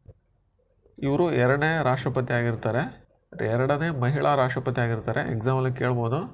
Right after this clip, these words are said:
ಮೊದಲ ಮಹಿಳಾ ರಾಷ್ಟ್ರಪತಿ ಯಾರು ಅಂತೇಳಿ. ನೋಡ್ರಿ, ಪ್ರತಿಭಾ ದೇವಿ ಸಿಂಗ್ ಪಾಟೀಲ್ ಅವರು ಎರಡು ಸಾವಿರದ ಏಳರಿಂದ ಹನ್ನೆರಡರವರೆಗೆ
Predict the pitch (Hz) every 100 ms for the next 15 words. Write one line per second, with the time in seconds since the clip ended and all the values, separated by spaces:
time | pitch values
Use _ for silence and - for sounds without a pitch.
0 | - _ _ _ _ _ 123 123 127 151
1 | 147 131 151 143 131 131 131 131 120 117
2 | 117 117 117 117 170 - - _ 123 120
3 | 139 190 - - 127 127 139 147 143 135
4 | 135 131 139 - 127 120 120 113 110 147
5 | 196 - _ - - - 117 120 123 139
6 | 127 127 131 127 127 151 127 127 123 123
7 | 120 120